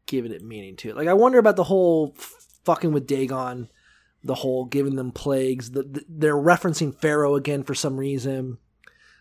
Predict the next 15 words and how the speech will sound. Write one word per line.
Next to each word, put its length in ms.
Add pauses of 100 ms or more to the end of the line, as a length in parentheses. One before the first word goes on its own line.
(160)
Uh, 380
the 400 (120)
Ark, 300
for 120
whatever 280
reason, 320
is 180
making 580
moves 300
on 120
its 140
own. 360
Uh, 300
the 100
whole 400